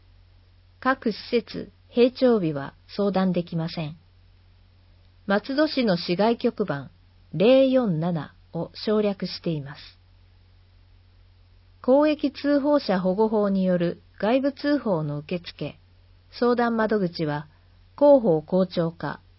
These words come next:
広聴担当室、電話三六六一一六二です。相談名、実施日、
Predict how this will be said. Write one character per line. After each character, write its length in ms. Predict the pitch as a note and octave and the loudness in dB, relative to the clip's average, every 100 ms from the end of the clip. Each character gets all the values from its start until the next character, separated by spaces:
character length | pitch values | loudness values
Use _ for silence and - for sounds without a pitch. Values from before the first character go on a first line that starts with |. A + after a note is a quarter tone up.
| - | -2
広 240 | A#3+ B3+ | 2 2
聴 220 | - A#3 A#3 | 4 0 2
担 240 | G#3 G#3+ | -2 -2
当 200 | G#3 F3 | -2 -2
室、 360 | - - A2+ - _ _ _ _ - _ - | -4 -14 -20 -20 _ _ _ _ -20 _ 0
電 280 | F3+ F#3+ F3 | 2 2 0
話 280 | D#3 - - _ - - | -2 -6 -14 _ -20 -6
三 320 | A3+ B3 B3+ B3+ | 0 0 0 0
六 340 | B3+ - D3+ | -2 -2 -6
六 400 | C3 - D3+ D3 - _ _ _ _ _ - | -6 -10 -10 -10 -12 _ _ _ _ _ -8
一 440 | F3 - B3 B3 | -6 -4 -4 -4
一 280 | A#3+ - D3 | -6 -8 -6
六 280 | D#3 D3+ G#3 | -6 -2 -2
二 260 | G#3 F3+ | 0 -4
で 140 | C#3+ C3+ | -6 -16
す。 60 | - - - - _ _ _ - _ _ _ _ - - - _ _ _ _ - - - | -20 -20 -20 -20 _ _ _ -20 _ _ _ _ -20 -20 -20 _ _ _ _ -20 -20 -2
相 180 | A#3+ B3 | 0 2
談 280 | A#3+ A3+ E3+ | 2 0 -2
名、 300 | C#3+ D#3 - _ - _ _ _ F#3+ | -4 -8 -18 _ -20 _ _ _ -8
実 120 | F3+ | -6
施 240 | - - G#3+ | -4 -4 -4
日、 200 | E3 | -6